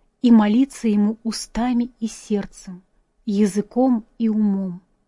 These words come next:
Правила общего никогда не оставляй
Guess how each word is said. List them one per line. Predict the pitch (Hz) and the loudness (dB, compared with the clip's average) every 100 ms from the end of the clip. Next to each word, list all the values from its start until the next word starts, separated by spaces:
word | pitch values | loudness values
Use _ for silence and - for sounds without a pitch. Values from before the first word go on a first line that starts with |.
| _ _ _ _ _ _ _ _ _ _ _ _ _ | _ _ _ _ _ _ _ _ _ _ _ _ _
Правила | - 226 240 240 226 262 - | -2 0 0 0 -2 -4 -2
общего | 277 285 - - 185 190 202 _ _ | -2 -2 -6 -10 -10 -12 -14 _ _
никогда | 220 220 226 202 233 | 4 4 2 -2 0
не | 247 | 0
оставляй | 254 - 247 202 190 185 | -2 -6 -10 -8 -10 -12